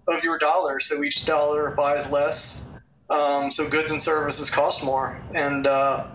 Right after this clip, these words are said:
you know, obviously there's fluctuations in, you know, individual products.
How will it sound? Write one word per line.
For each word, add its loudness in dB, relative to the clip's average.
you 0
know, 2
obviously 0
there's 0
fluctuations 0
in, -2
you -2
know, 0
individual 0
products. 2